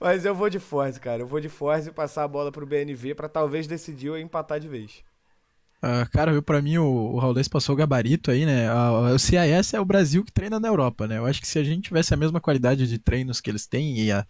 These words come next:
Speaker 2: as mesmas oportunidades, os mesmos campeonatos, eu acho que o Brasil estaria um patamar acima no cenário mundial, teria muito mais equipes em alto nível,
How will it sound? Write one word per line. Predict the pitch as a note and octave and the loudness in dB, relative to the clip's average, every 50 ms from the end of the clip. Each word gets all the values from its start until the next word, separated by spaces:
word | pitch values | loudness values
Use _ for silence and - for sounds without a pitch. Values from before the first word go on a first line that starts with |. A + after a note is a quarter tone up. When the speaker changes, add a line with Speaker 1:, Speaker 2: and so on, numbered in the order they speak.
| - - - - - | -12 -20 -20 -16 -4
Speaker 2:
as | - A#2+ G#2 | -2 -2 0
mesmas | A2+ B2 C3 B2+ C3 B2 | 2 2 2 2 2 0
oportunidades, | B2 B2 A2+ - A#2+ A2 - A2 G#2+ G#2 G2 G#2 A#2 C3 D#3+ D#3+ C3+ | 0 -2 0 -2 -2 -2 0 -2 -2 0 2 2 4 4 4 4 2
os | B2+ A#2 A#2 | 0 -2 0
mesmos | B2 C3 B2+ A#2+ A#2 | 0 0 0 -2 -2
campeonatos, | - A2+ A2 A2 A2+ G2+ G#2+ G#2+ C3 D#3+ - - - E3 - - - - - - - - - - | -4 -4 -2 0 0 2 4 4 2 2 2 0 -2 -2 -2 -4 -8 -12 -16 -16 -18 -20 -4 0
eu | A#2+ | 2
acho | C3 - - | 2 2 2
que | - | 2
o | D#3 | 2
Brasil | D#3 D#3 C#3 B2+ B2 B2 C3 C#3+ E3+ F3 F3 E3 D#3+ E3 - - - - - - _ - | 4 6 4 4 4 4 4 6 6 6 6 4 2 0 -6 -14 -18 -20 -20 -20 _ -14
estaria | - - - - D3 C#3+ D3 D#3+ E3+ | -12 -6 0 2 4 4 6 4 4
um | E3 D#3+ D#3 | 4 2 0
patamar | - - D#3 D3+ - E3 D3+ D3 D3+ E3 E3 | 0 0 0 0 2 2 2 4 4 6 6
acima | E3+ - - - D3+ D#3 F3 F3 | 4 4 2 0 -2 0 0 0
no | D3+ C#3+ | 0 -2
cenário | - - D3 A#2+ A#2+ B2+ C#3+ C#3+ C#3+ | -2 -2 -2 0 0 0 2 2 2
mundial, | C3 C3+ C3 B2 A#2 A2 A2+ D3+ E3 - - - - - - - | 0 -2 -2 0 0 0 2 2 0 -2 -4 -14 -20 -20 -14 -6
teria | - C3+ - - B2+ | 0 0 2 2 2
muito | C3 C#3 D#3+ D#3 - | 2 2 0 0 0
mais | C#3+ C#3+ C#3 C3 | 0 2 2 2
equipes | B2+ - - C3 - - | 0 -2 -4 -6 -4 -2
em | C3 | 0
alto | B2 B2+ B2 - A2 | 2 2 0 0 -2
nível, | G#2 G#2 A#2 D#3 F3 F3 F3+ E3+ F3+ | -2 2 2 2 4 4 4 2 2